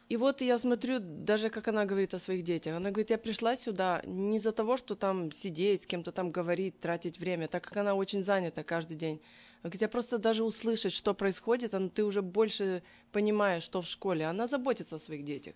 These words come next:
То есть будьте вовлечены, э, читайте Bridges, а, слушайте, а, voicemails, когда вам присылают. То есть как бы, если что-то есть, вопросы, подходите, спрашивайте. Вы не должны там где-то сбоку возмущаться или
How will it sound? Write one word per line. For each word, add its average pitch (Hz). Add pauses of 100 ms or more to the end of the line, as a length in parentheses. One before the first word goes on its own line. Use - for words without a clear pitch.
То 208
есть 214 (460)
будьте 285
вовлечены, 214
э, 156
читайте 269
Bridges, 170
а, 160
слушайте, 208 (420)
а, 175
voicemails, 190
когда 170
вам 165
присылают. 165
То 220
есть 220
как 254
бы, 254 (840)
если 262
что-то 269
есть, 226
вопросы, 170
подходите, 262
спрашивайте. 226
Вы 214
не 233
должны 226
там 208
где-то 196
сбоку 208
возмущаться 185
или 185